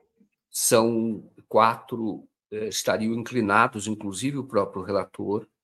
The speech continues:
estariam inclinados para a cassação do, do, do, do, do Moro.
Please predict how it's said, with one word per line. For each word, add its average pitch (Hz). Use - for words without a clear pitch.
estariam 113
inclinados 107
para 95
a 101
cassação 107
do, 117
do, 107
do, 98
do, 90
do 110
Moro. 85